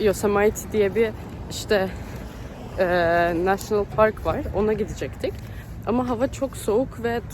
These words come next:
turlar o yüzden iptal oluyormuş. Hani orada kar yağıyormuş. Ve işte dev gibi, dev gibi ağaçlar varmış.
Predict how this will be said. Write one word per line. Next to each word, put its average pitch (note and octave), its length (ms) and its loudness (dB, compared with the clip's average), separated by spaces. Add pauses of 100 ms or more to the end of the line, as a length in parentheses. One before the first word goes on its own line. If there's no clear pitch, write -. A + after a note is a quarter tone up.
turlar G#3+ 300 2
o F3+ 160 -2
yüzden A#3 220 -2
iptal G3+ 400 -4
oluyormuş. D3 380 -4
Hani D#3 120 -2
orada F3+ 280 0
kar F#3+ 280 0
yağıyormuş. D#3+ 520 -2 (680)
Ve G3+ 280 6
işte A3 400 -2 (1200)
dev G#3+ 260 8
gibi, F#3 320 0
dev E3 440 6 (380)
gibi E3 200 2
ağaçlar D#3+ 520 0
varmış. D#3+ 420 -4